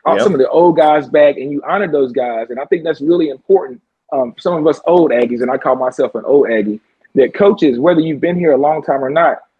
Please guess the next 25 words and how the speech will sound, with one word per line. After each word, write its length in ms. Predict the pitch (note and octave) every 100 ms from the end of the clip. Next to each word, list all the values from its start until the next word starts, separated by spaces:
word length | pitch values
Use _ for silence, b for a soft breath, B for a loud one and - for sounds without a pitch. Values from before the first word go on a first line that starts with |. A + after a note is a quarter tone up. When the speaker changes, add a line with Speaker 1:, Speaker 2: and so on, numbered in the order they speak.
| _ -
Speaker 1:
take 200 | E3+ -
time 320 | E3 D#3+ D3+
to 60 |
kinda 200 | B2+ C#3
recognize 480 | A#2+ D#3 D#3 D3 C3+
what's 180 | C#3+ B2+
happened 260 | D3 C3 B2
in 60 |
the 80 | A2
Speaker 2:
Yeah. 120 | A2+ D3+ D3
Speaker 1:
past 140 | C#3+
and 80 | A#2+
kinda 200 | D3+ C#3
draw, 520 | G#2+ B2 C#3+ D3+ C#3 - _ _ -
um, 280 | B2+ A#2 A2
the 60 | A#2
past 380 | D#3+ D3+ -
and 260 | - B2 A2+
the 120 | G#2+
present 360 | F#2+ - - C3+
and 80 | A#2
the 40 |
future 280 | - E3+ C#3+
together. 460 | A2+ A#2 C#3 A2+ G#2
And 280 | A2+ A2 G#2+